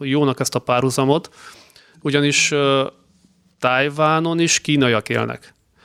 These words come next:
Tehát Kína, most arról beszélünk, hogy Kína megtámadja Tajvant, tehát hogy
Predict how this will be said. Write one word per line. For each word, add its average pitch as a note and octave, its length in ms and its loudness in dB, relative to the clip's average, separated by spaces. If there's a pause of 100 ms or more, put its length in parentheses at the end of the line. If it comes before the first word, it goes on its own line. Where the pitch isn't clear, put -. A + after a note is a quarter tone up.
(200)
Tehát B2 400 -2 (460)
Kína, D#3+ 420 0
most D3 200 -6
arról D3 220 2
beszélünk, C3+ 440 2
hogy C3 120 -2
Kína C3+ 280 0
megtámadja C3 480 0
Tajvant, B2 580 0
tehát A#2+ 320 0
hogy A#2 260 -4